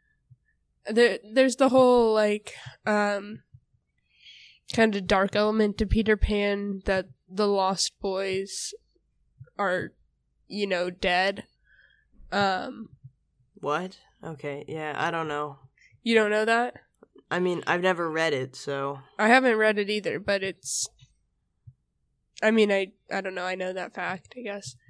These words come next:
Speaker 1: Um, yeah. That's sort of, I guess, a widely known theory that, um,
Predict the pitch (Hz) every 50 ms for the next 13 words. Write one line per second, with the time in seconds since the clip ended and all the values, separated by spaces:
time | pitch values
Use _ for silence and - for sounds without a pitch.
0 | - _ _ _ _ _ _ _ _ _ _ _ _ _ _ _ _ _ _ _
1 | _ _ _ _ - - - _ _ _ _ _ _ - 220 214 202 202 196 196
2 | 196 196 190 196 - _ _ _ _ _ _ _ _ _ - - _ _ _ _
3 | _ _ _ _ _ - 240 220 214 214 220 220 220 214 - - - - - -
4 | - - - - - - - - - - - - 226 214 214 - - - - -
5 | - _ _ _ _ _ _ _ _ _ _ _ _ _ _ _ _ _ _ _
6 | _ _ - _ _ _ _ - - - - 220 214 214 208 202 - - _ _
7 | _ _ _ _ _ _ _ _ _ _ _ _ _ _ - - 240 262 277 -
8 | - 294 247 214 202 220 214 214 208 202 214 220 214 214 214 208 208 208 208 202
9 | 190 - - 208 202 202 202 202 202 202 196 190 202 196 190 190 190 - _ -
10 | - _ - - 202 202 196 196 196 196 202 202 196